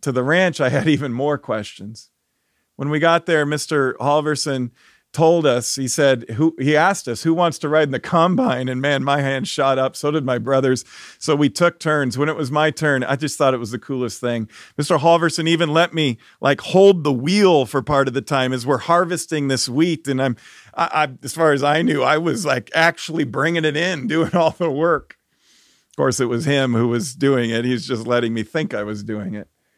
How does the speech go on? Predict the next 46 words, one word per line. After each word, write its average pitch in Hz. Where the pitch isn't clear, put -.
But 147
it 185
was, 147
it 196
was 131
one 175
of 196
the 175
coolest 214
things 175
I'd 139
ever 117
seen. 180
That 127
I, 170
it 196
was 185
almost 175
magic, 151
this 127
combine. 160
You 135
know, 135
first 208
of 156
all, 147
we're 143
sitting 147
way 208
up 139
high 139
in 120
the 123
top 143
of 123
this 117
combine 123
and 110
looking 175
down 156
on 147
the 123
wheat, 151
and 139
there's 143
this, 127